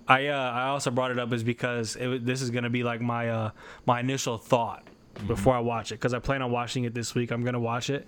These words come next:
Speaker 2: Okay.
Speaker 1: So this is what I think is gonna happen, and we're gonna come back next week and see if I'm completely wrong.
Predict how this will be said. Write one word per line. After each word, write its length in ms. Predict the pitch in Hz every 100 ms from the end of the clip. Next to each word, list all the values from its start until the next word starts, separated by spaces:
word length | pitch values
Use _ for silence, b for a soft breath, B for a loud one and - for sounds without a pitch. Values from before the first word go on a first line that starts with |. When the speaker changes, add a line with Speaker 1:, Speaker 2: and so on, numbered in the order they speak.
| -
Speaker 2:
Okay. 300 | 98 - 92 - -
Speaker 1:
So 120 | 123
this 160 | 123 139
is 60 |
what 160 | 156 185
I 80 | 165
think 240 | 185 160
is 80 | 139
gonna 180 | 135 127
happen, 300 | 127 117 120
and 80 | 117
we're 60 |
gonna 100 | 120
come 180 | 117 139
back 160 | 139 127
next 260 | 139 135
week 240 | 127 120 -
and 260 | 120 117
see 160 | - 135
if 140 | 123
I'm 80 | 127
completely 440 | 120 113 139 135 135
wrong. 280 | 127 107